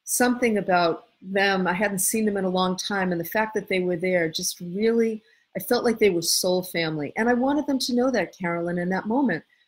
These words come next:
And so I took a risk and I said it, and what happened was so beautiful. You know, the both of them talked about how, how much they appreciated the trusting relationship that we had formed, the history that we shared,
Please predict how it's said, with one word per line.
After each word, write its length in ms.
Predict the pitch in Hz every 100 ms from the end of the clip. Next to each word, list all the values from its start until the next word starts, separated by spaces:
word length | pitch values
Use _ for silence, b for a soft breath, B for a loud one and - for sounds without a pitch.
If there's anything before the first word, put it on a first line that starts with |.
| _ -
And 100 | 208
so 200 | - 226
I 40 |
took 260 | 220 302 320
a 40 | 240
risk 320 | 220 220 -
and 120 | 190
I 40 | 185
said 320 | - 220 208
it, 180 | 165 -
and 160 | 208 233
what 160 | 277 - 302
happened 360 | 330 240 208 208
was 160 | 214
so 240 | - 311 285
beautiful. 720 | 240 247 285 254 - 175 156 - b b b
You 80 | 240
know, 60 | 247
the 200 | 247 -
both 180 | 247 269
of 100 | 269
them 160 | 226 202
talked 380 | - 214 208 214
about 260 | 208 202
how, 440 | - 208 202 202 - _ _ _ _ _ _ _ _ _
how 180 | - 285
much 260 | 311 285 -
they 120 | 240
appreciated 800 | 226 - 247 240 - 220 190 180
the 80 | 175
trusting 540 | - 226 214 - 220
relationship 720 | 202 180 190 - 214 - 170
that 120 | 170 156
we 120 | 170
had 140 | 160
formed, 440 | - 185 175 156 156
the 120 | 170
history 500 | 170 226 - 226 185
that 180 | 170 170
we 80 |
shared, 520 | 170 - 175 165 156